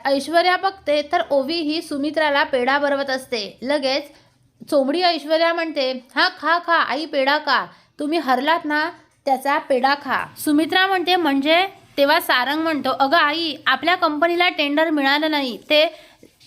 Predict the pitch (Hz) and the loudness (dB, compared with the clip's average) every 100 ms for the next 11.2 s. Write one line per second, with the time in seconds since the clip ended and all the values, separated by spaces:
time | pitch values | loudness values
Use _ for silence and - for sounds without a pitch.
0 | 220 269 359 370 392 359 339 349 370 311 | -4 -2 0 -2 0 2 2 0 0 -2
1 | 262 254 339 349 330 320 330 339 330 - | -4 -2 -2 0 0 0 2 0 0 -6
2 | 269 269 311 320 311 302 277 285 294 277 | -6 0 2 4 2 2 0 0 0 0
3 | 269 247 - 247 247 320 254 240 294 294 | 2 0 0 0 2 0 0 0 4 4
4 | 349 381 403 311 330 285 240 254 349 370 | 4 2 0 2 2 2 0 0 0 0
5 | 294 247 294 330 370 370 311 311 311 302 | 0 2 0 2 2 2 2 2 2 2
6 | 220 170 - _ _ 311 320 269 262 269 | 2 0 -10 _ _ 2 4 2 0 -2
7 | 254 302 339 359 330 311 381 349 311 302 | 0 2 4 2 0 0 0 0 -2 -2
8 | 294 262 311 302 339 320 320 339 330 311 | 0 0 0 2 2 2 2 0 0 0
9 | 285 269 311 339 311 311 311 311 262 254 | 2 2 0 0 -2 0 0 -2 -4 -2
10 | 311 294 254 233 190 - - - 370 370 | 0 0 0 -2 -4 -10 -6 0 2 4
11 | 370 349 | 2 0